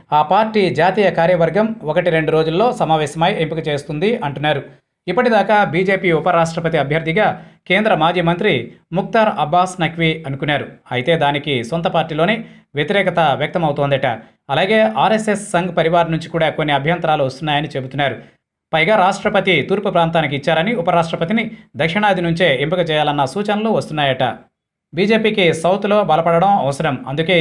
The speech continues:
ఈ మధ్య ఆ పార్టీ జాతీయ కార్యవర్గ సమావేశాలను హైదరాబాద్లో నిర్వహించింది. అలాగే నాలుగు రాజ్యసభ నామినేటెడ్ పదవులను కూడా సౌత్లోని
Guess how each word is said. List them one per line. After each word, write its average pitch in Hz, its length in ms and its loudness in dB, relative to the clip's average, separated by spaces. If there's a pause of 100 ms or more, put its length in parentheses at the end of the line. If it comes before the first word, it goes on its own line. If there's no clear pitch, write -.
(200)
ఈ 151 40 -2
మధ్య 151 240 -2 (460)
ఆ 151 80 2
పార్టీ 202 420 0
జాతీయ 170 300 2
కార్యవర్గ 156 380 0 (100)
సమావేశాలను 165 540 0
హైదరాబాద్లో 156 580 2
నిర్వహించింది. 143 600 -2 (600)
అలాగే 196 280 2
నాలుగు 190 280 2
రాజ్యసభ 190 420 2 (120)
నామినేటెడ్ 175 440 2
పదవులను 160 380 2
కూడా 170 240 4
సౌత్లోని 175 560 0